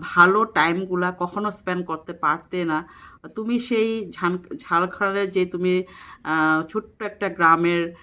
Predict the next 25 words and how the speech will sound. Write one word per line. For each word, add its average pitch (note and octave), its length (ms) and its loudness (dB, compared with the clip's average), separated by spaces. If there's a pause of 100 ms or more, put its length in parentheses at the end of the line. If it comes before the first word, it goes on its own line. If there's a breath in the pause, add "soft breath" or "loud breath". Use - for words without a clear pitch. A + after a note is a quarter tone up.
(180 loud breath)
পিয়া F3+ 320 0
বলে E3 280 0
তুমি E3+ 300 -2 (340)
ইন্ট্রোটা F#3 440 2
দাও, E3 300 0 (400 soft breath)
তো F#3 120 -8
সেই G#3 220 0
জায়গাতে G#3 360 0
তুমি G#3+ 220 -4
কোনো G3 300 -8
জায়গায় F#3+ 360 0
আসতে, F3+ 280 0 (380)
সেই G3 180 -2
জায়গাটা F#3+ 580 -2
তুমি F#3+ 200 -8 (100)
কখনো F3+ 440 -6 (600 loud breath)
নিতে F#3+ 240 -2
পারতে E3+ 500 2
না। F3 140 2
এই F3 80 -2
কথা G3+ 160 0
তুমি G#3+ 200 -6 (100)
ঠিক A#3+ 280 -2
বলেছো D#3+ 420 -4
কথাটা। D#3 420 -6